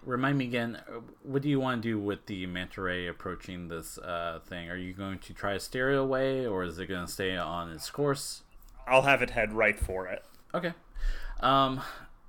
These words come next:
Speaker 1: I think what we're going to do here is, uh, I think I already know what I want to happen with regards to you trying to break, uh, the in-game physics, as it were.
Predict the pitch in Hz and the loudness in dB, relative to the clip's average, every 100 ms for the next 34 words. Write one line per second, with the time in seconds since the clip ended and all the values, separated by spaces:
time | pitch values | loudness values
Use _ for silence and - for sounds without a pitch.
0 | - 123 165 156 135 127 120 123 120 - | -6 -2 -2 2 0 0 -2 -2 -2 -4
1 | 107 110 104 113 107 104 92 95 90 95 | -2 -2 -2 -2 2 2 2 -2 -4 -2
2 | 92 87 - - - - - - 147 143 | -2 -2 -6 -18 -20 -20 -14 -6 0 6
3 | 147 143 113 98 104 107 104 98 - 101 | 6 6 4 0 0 0 0 -2 -6 -6
4 | 101 98 - 92 98 90 104 95 95 90 | -4 -4 -4 -4 -4 -6 -8 -8 -8 -6
5 | 87 85 - - 95 87 90 87 - - | -6 -8 -14 -14 -12 -2 -2 -2 -4 -8
6 | 101 92 87 90 - 90 87 82 87 85 | -6 -6 -4 -6 -6 -6 -6 -6 -6 -6
7 | - - 92 90 90 85 90 87 - 92 | -10 -14 -8 -6 -6 -8 -12 -12 -12 -12
8 | 85 92 92 85 110 110 151 - 143 143 | -8 -6 -6 -8 -8 -4 -6 -4 -4 -4
9 | - 160 190 | -4 -4 -4